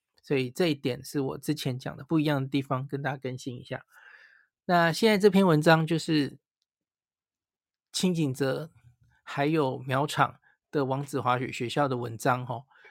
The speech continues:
应该已经写得蛮完整了，吼。这个之前只是听，之前只是听那个 podcast 的人，可能有一些细节还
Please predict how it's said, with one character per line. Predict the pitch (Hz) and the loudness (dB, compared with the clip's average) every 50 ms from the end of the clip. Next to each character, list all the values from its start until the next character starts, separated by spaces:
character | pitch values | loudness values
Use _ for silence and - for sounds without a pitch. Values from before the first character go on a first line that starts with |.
| _ _ _ _ _ _ _ _ | _ _ _ _ _ _ _ _
应 | - 180 190 185 | -6 -4 -2 2
该 | 202 185 190 185 185 190 | 4 4 6 6 4 4
已 | 190 185 190 196 196 - _ _ _ _ _ _ _ - - 135 | 2 2 2 0 -2 -8 _ _ _ _ _ _ _ -6 -4 -2
经 | 117 160 175 180 | 0 0 0 0
写 | - - 135 117 | 2 0 0 2
得 | 123 | 2
蛮 | 117 123 127 139 | 2 2 4 6
完 | 147 151 160 | 6 4 4
整 | 160 - 123 113 143 | 4 2 0 0 0
了， | - - 131 | -6 -8 -6
吼。 | 139 123 123 123 - - _ _ | -4 -4 -6 -6 -12 -18 _ _
这 | - 160 147 | -6 -4 0
个 | - 131 131 123 123 | 2 2 2 2 0
之 | 123 - - 220 | -2 -2 -4 -4
前 | 196 - 180 165 170 165 | -2 0 0 0 0 0
只 | - - 127 | -2 -4 -4
是 | 131 180 165 | -4 -6 -8
听， | - - - 190 180 175 185 - _ _ _ _ _ _ _ _ _ _ _ _ _ _ _ _ _ _ _ _ _ _ _ _ _ _ | -8 0 2 2 2 2 0 -4 _ _ _ _ _ _ _ _ _ _ _ _ _ _ _ _ _ _ _ _ _ _ _ _ _ _
之 | - 202 | -12 -2
前 | 165 180 160 147 | 0 2 2 2
只 | 143 131 123 | 0 0 -2
是 | 160 170 | -2 -4
听 | 165 - - 175 170 165 165 170 170 | -4 -4 0 2 2 4 2 2 0
那 | 170 165 | 0 0
个 | 151 151 143 127 123 127 131 - - - - - - _ _ - - _ _ _ _ _ _ _ _ | 2 2 2 2 2 0 -2 -6 -12 -20 -20 -20 -20 _ _ -20 -20 _ _ _ _ _ _ _ _
podcast | - 160 120 - - 170 139 - - | 2 2 2 4 4 2 2 2 2
的 | 135 120 113 | 2 2 4
人， | 117 123 113 113 117 131 135 - _ _ _ _ _ _ _ _ | 4 2 0 0 -2 -8 -12 -16 _ _ _ _ _ _ _ _
可 | - 131 | -2 0
能 | 127 127 123 127 131 135 139 - _ - - - - - - - _ | 2 2 2 2 0 -2 -4 -8 _ -20 -20 -20 -20 -20 -20 -20 _
有 | _ 143 131 | _ 4 6
一 | 143 | 6
些 | 135 - 170 | 6 4 4
细 | - - 190 160 | 4 2 0 0
节 | - - 131 123 | 2 2 2 2
还 | - - 127 127 127 131 143 143 | 2 2 2 2 0 0 -2 -6